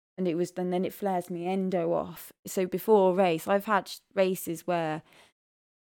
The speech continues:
I turn up, I've done really good training, and then, um, I had to scrap it completely.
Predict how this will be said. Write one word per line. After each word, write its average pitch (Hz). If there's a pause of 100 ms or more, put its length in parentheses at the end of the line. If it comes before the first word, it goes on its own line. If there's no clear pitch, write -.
(260)
I 202
turn 208
up, 175
I've -
done 196
really 190
good 185
training, 180
and 180
then, 175
um, 170 (180)
I 185
had 180
to 175
scrap -
it 202
completely. 175